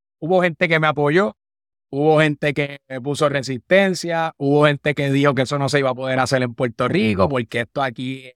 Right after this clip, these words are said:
¿verdad? No, no hay los recursos para poder hacerlo, y ahora ya todo el mundo sabe que ese es el standard of care, no, y no hay break.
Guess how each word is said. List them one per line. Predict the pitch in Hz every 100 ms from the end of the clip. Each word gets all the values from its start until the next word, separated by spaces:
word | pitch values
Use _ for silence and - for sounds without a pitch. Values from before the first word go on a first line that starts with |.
| _ _ _ _ _ _
¿verdad? | - 131 - 131 131 127
No, | 127 127 135
no | 131 135
hay | 151 151
los | 147 135
recursos | 131 123 131 139 -
para | 135
poder | 139 131 127
hacerlo, | 120 185 202 190 175 160 - _ _ -
y | 131
ahora | 135 151 202 185 143 127 _ _ _ -
ya | 135 139
todo | 156
el |
mundo | 156 156 156
sabe | - 156 143
que | 123
ese | 123
es | 131
el | 123
standard | - 107 113 117 117
of | 101
care, | - 104 101 90 _ _ _ _ _ -
no, | 113 127 117
y | 113
no | 113 127
hay | 131
break. | 110 104 92 -